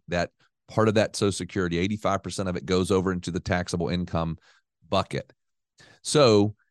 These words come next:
when you think about that, what we would walk through when it comes to this, just, just as one example of tax planning coupled with the retirement plan.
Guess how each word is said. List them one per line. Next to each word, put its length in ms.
when 140
you 100
think 300
about 380
that, 360
what 200
we 200
would 180
walk 320
through 300
when 160
it 80
comes 240
to 80
this, 200
just, 280
just 140
as 140
one 240
example 640
of 120
tax 400
planning 600
coupled 460
with 240
the 60
retirement 500
plan. 380